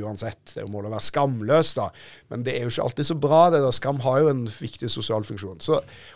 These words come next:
og der har jo venstresiden og de kristne egentlig felles sak. Vi er jo interessert i å tøyle dette her. Det er jo veldig ofte knyttet til tøyleses marked, så alt kan kjøpes for penger.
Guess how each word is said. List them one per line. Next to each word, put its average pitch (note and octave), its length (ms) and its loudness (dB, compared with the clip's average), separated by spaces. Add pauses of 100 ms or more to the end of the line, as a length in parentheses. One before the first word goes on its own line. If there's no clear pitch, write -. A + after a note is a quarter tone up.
og D#3 100 -2
der G3+ 160 8
har E3+ 140 8
jo D#3+ 80 6
venstresiden D#3 480 0
og C#3 100 2
de B2+ 540 0
kristne D#3 260 -2
egentlig D#3 220 -2
felles C3 400 -2
sak. - 340 2
Vi D#3+ 140 2
er D#3 80 6
jo D3+ 100 4
interessert C3 540 -2
i - 20 4
å C#3+ 80 2
tøyle B2+ 380 2
dette B2 260 0
her. G#2+ 80 -4
Det C3+ 80 0
er C3+ 80 2
jo C3 80 2
veldig A#2+ 220 0
ofte - 180 -10
knyttet A2+ 400 -6
til - 320 2
tøyleses A2 460 -2
marked, G#2 420 -10
så G2+ 220 -12
alt - 160 -6
kan C3+ 100 -4
kjøpes A#2 240 -6
for A2 80 -8
penger. F2+ 320 -14